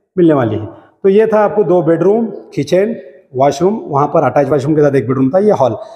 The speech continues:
फिर यहाँ पर भी आपको एक ड्राइंग room मिलने वाला है। ड्राइंग room में आप देख सकते हैं, ये आपका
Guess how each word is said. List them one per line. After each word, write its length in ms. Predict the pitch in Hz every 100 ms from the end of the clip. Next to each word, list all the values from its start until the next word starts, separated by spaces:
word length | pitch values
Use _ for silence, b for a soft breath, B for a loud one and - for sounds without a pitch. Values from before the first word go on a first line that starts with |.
| B B _
फिर 100 | -
यहाँ 240 | 208 185 190
पर 100 | 196
भी 120 | 196
आपको 200 | 190 202
एक 80 | 165
ड्राइंग 300 | 139 156 175
room 140 | 190
मिलने 160 | 180 175
वाला 180 | 175 202
है। 160 | 202
ड्राइंग 280 | 160 170 202
room 100 | 214
में 80 | 214
आप 80 | 160
देख 180 | 185
सकते 260 | - 190 -
हैं, 80 | 202
ये 60 |
आपका 560 | 180 170 - 226 -